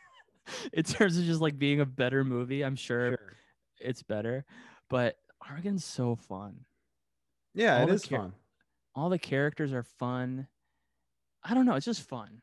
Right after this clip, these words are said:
Speaker 2: It gives you one of the three great Aerosmith songs.
Speaker 1: <laughs> Only three?
Speaker 2: Yeah.
Speaker 1: I can name, like, five.
Speaker 2: I'm sticking with three.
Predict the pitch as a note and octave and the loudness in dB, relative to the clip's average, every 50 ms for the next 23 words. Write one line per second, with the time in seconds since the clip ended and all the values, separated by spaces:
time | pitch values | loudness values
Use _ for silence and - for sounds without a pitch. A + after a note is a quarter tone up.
0 | _ _ _ _ D#3+ E3 D#3 D#3 E3 E3+ F3 D#3+ F#3 F3 D#3+ D#3 D3+ D3 C#3 C3+ | _ _ _ _ 0 0 2 4 4 2 4 2 0 2 4 4 4 4 4 4
1 | C3+ C3+ C3 - - C3 C3 C3+ C#3 C#3 C#3+ C#3 C3+ B2+ B2+ B2 B2 B2 B2 - | 2 0 -2 -4 -6 -2 0 2 2 4 2 2 0 -2 0 2 2 2 2 0
2 | - A#2+ A#2+ B2 B2 B2 - - C3 B2+ B2+ - - B2+ A#2+ B2 B2 B2 B2+ B2 | -2 -2 0 0 -2 -2 -4 -6 -6 -6 -6 -6 -6 -4 -4 -4 -6 -6 -10 -12
3 | - _ _ _ _ _ - - - - - - - _ _ _ _ _ _ _ | -16 _ _ _ _ _ -20 -20 -20 -20 -20 -20 -20 _ _ _ _ _ _ _
4 | _ _ _ _ _ - - - F#3 F#3 G3 G3 F#3 - - C#3+ C#3+ D3+ - - | _ _ _ _ _ -16 -6 -4 0 2 2 2 2 2 2 2 2 2 2 -2
5 | F#3 - _ - - - _ - - _ _ C#4 - _ _ _ - D2 C2+ B1+ | -4 -4 _ -6 -8 -8 _ -16 -20 _ _ -20 -20 _ _ _ -10 -8 -8 -8
6 | - G2+ A#2 - - - - - - - _ _ - - - - D#3 B2+ A#2+ A2+ | -10 -12 -14 -18 -20 -20 -20 -20 -20 -20 _ _ -12 -10 -6 -4 -2 -2 -2 -2
7 | A2+ A2+ A2 G#2+ - - - G2 - - - C3 - _ _ _ _ _ _ _ | -4 -6 -8 -10 -10 -14 -14 -14 -12 -14 -14 -16 -20 _ _ _ _ _ _ _
8 | _ _ _ _ _ _ E3+ G#2+ A#2 A#2 A#2 - - - A#2 - G#2+ G#2 G#2 G#2 | _ _ _ _ _ _ -12 -12 -12 -12 -12 -10 -8 -8 -8 -8 -8 -8 -10 -10
9 | - - G#2+ G#2+ G2+ G2 | -10 -12 -10 -10 -10 -12